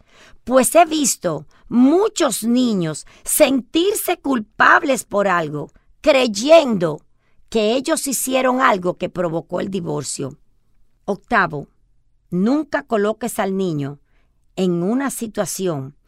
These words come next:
de tener que escoger entre el padre o la madre. Ambos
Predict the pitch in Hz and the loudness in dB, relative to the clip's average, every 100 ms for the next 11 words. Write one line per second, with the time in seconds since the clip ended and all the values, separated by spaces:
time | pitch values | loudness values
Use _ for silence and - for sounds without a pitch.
0 | _ _ - 160 190 190 170 175 254 277 | _ _ -8 -2 -2 0 -2 0 0 -2
1 | 254 254 - 208 151 175 143 135 _ _ | -4 -4 -2 -4 -2 -4 -6 -10 _ _
2 | _ _ - 202 185 185 165 - 185 208 | _ _ -2 -2 -2 -6 -6 -6 0 0
3 | 254 269 254 _ _ _ _ - 190 175 | 0 -6 -12 _ _ _ _ -2 0 0
4 | 156 156 156 143 131 123 _ _ _ _ | -2 -4 -6 -8 -12 -16 _ _ _ _
5 | _ - 277 339 269 202 220 254 - | _ 4 8 8 6 4 0 -2 -10